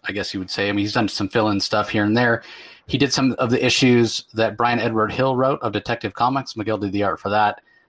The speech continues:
That's where I first became familiar with his art. And then, uh, he did a lot of work on Kelly Sue DeConnick's Aquaman. And I have probably what is my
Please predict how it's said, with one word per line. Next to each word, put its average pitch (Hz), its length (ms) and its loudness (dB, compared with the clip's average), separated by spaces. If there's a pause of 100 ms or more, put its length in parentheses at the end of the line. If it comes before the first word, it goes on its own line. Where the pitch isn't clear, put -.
That's 113 160 -2
where 113 100 2
I 107 60 2
first 101 320 -4
became 98 260 -4
familiar 98 300 -4
with 95 100 -4
his 98 160 -4
art. 101 280 0 (420)
And 101 200 -2
then, 101 300 2
uh, 95 220 2
he 110 180 -2
did 110 380 2
a 101 120 2
lot 110 160 4
of 107 80 2
work 107 420 0
on 98 260 2
Kelly 113 240 0
Sue 101 160 -4
DeConnick's 95 400 -4
Aquaman. 92 520 -2 (540)
And 98 160 0
I 98 80 0
have 98 480 0 (840)
probably 123 480 4
what 113 200 4
is 110 180 0
my 98 240 2